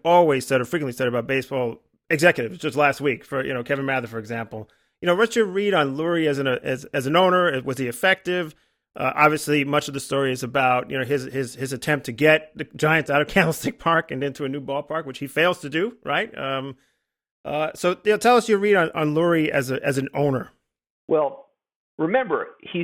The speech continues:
Speaker 2: starts in this absolutely heroic moment, he's the first person to call newly elected Mayor Moscone and say, "I'm in for half the team." And then he couldn't, then he struggled to raise the other half of the money. So he comes in as a hero.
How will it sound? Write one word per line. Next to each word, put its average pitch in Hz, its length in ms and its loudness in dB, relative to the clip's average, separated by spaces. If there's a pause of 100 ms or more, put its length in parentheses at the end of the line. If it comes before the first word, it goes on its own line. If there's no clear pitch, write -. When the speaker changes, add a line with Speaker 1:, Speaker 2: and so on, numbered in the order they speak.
Speaker 2:
starts 226 280 -2 (240)
in 147 120 -2
this 143 120 -2 (180)
absolutely 156 400 -2
heroic 123 420 -2
moment, 98 300 -4 (300)
he's 160 180 -4
the 127 220 -2
first 233 260 0
person 151 480 -4
to 120 80 -10
call 131 300 -2
newly 170 360 -2
elected 135 440 -2
Mayor 117 220 0
Moscone 98 680 -4 (280)
and 104 200 -6
say, 110 320 0 (400)
"I'm 156 180 0
in 147 120 -6
for 139 120 0
half 123 240 -2
the 101 60 -6
team." - 260 -10 (380)
And 110 80 -6
then 156 80 0
he 165 80 -4
couldn't, 170 260 -4
then 170 120 0
he 175 120 -8
struggled 151 320 -2
to 143 60 -6
raise 127 260 -2
the 117 100 0
other 110 140 0
half 104 220 -2
of - 60 -8
the - 40 -6 (120)
money. 69 180 -8 (100)
So 131 220 0 (340)
he 185 80 -2
comes 254 320 -2
in 180 60 2
as 143 100 -8
a 117 60 -6
hero. 95 320 -4